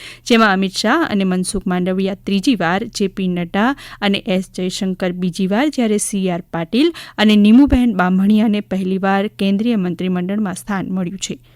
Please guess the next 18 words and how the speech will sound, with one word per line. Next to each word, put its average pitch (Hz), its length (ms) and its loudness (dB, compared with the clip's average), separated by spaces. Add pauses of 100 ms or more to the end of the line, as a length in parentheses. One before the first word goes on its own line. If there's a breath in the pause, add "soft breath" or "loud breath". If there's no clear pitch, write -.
(440 soft breath)
નરેન્દ્ર 247 360 8
મોદીની 220 380 4
પહેલી 208 320 2
સરકારમાં 202 600 0
ગુજરાતમાંથી 190 720 0
બે 190 240 2
કેબિનેટ 180 520 -4
મંત્રી 190 320 0
અને 220 140 0
પાંચ 185 420 -2
રાજ્યમંત્રીઓ 180 720 0
સામેલ 175 380 -4
હતા, 202 360 -2 (320 loud breath)
તો 208 120 4
બીજા 202 380 2
કાર્યકાળમાં 196 760 -2
ગુજરાતમાંથી 190 760 -6
ચાર 180 320 -6